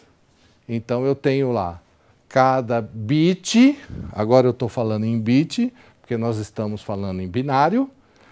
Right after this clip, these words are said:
cada bit tem um peso, que é a base elevada a um expoente, que é a potência ou a posição com que ele tá. Neste caso, um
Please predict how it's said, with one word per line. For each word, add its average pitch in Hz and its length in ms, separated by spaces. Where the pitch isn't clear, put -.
cada 147 280
bit 196 540
tem 180 380
um 185 200
peso, 170 680
que 143 120
é 131 120
a 139 140
base 175 440
elevada 180 500
a 180 40
um 180 80
expoente, 151 680
que 143 200
é 135 100
a 143 80
potência 147 840
ou 135 220
a 135 40
posição 135 540
com 123 100
que 127 80
ele 131 160
tá. - 280
Neste 175 360
caso, 92 500
um 196 300